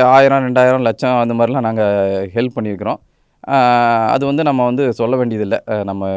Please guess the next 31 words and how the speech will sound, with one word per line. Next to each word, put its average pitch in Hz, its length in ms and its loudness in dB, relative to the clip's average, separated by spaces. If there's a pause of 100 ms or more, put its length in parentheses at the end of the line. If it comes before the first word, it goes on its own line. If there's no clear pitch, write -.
எவ-, 95 300 -6
நம்மளால 101 380 -2
முடிஞ்சது 135 320 0
வந்து 123 220 -2 (280)
முடி-, 143 320 -2
க-, 127 160 0
திறமைக்கும் 147 500 -2
அந்த 135 180 -4
தி-, 120 260 0
திறனுக்கும் 139 400 -2
மேல 147 280 4
வந்து 131 160 -2
நாங்க 117 200 -2 (580)
உ-, 117 280 0
உதவி 120 220 0
செஞ்சிருக்கோம். 117 500 -6 (400)
அஹ், 120 520 2 (100)
லட்சக்கணக்குல 113 560 -4
கூட 120 420 2
பண்ணியிருக்கோம். 110 440 -6 (300)
அது 151 180 -2
மாதிரி 185 200 2
பார்த்தீங்கன்னாக்கா, 151 540 0
குருநாதர் 156 480 0
சொல்றது 131 240 -6
வந்து 151 160 -6
அன்னதானம், 143 600 -2
அஹ், 127 300 -4
பிற, 127 340 -2
பிற 127 180 0
உதவிகள். 120 420 0